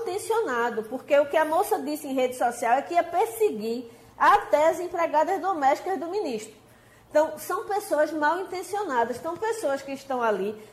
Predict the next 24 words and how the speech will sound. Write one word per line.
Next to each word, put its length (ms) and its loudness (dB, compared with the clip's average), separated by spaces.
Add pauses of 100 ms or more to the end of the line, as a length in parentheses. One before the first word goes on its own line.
(120)
pra 240 6
semear 1040 2 (180)
o 140 -2
terror. 840 4 (540)
É 140 6
completamente 1000 -2
diferente, 600 -6
Geraldo. 400 2
Eu 60 4
acho 240 4
que 100 -2
o, 140 -2 (260)
o 300 -2
que 140 2
a 100 6
gente 340 -2
não 280 -2
pode 320 -2
permitir 720 -2
é 140 0
que 100 -4
a 80 2
nossa 380 -2
sociedade, 880 0